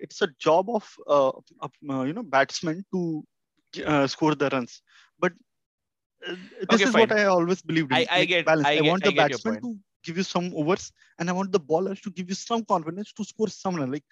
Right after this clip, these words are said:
Speaker 1: even ten runs is enough, but I don't want you to be like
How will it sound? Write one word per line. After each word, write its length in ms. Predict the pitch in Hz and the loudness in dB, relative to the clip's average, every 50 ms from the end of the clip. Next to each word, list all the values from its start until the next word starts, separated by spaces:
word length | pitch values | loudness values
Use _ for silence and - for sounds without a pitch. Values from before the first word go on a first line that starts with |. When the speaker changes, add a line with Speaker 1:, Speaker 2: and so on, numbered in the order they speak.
| _ _ _ _ _ - | _ _ _ _ _ -2
Speaker 1:
even 200 | 202 220 233 214 | 0 2 2 4
ten 220 | - 220 226 226 | 2 2 2 2
runs 180 | 233 233 214 - | 0 0 0 -2
is 140 | 240 190 | -2 -2
enough, 200 | 185 156 170 202 _ _ _ _ _ - | -2 -4 -4 -6 _ _ _ _ _ -2
but 160 | - 175 165 | 0 0 2
I 60 | 180 | 2
don't 200 | 180 196 214 202 | 2 2 2 2
want 220 | 180 190 180 165 196 | 0 -2 -2 -2 -4
you 60 | 196 | -2
to 120 | - 190 | -2 -2
be 180 | 185 175 190 185 170 | -2 -2 -4 0 0
like 180 | 180 175 170 | 0 0 0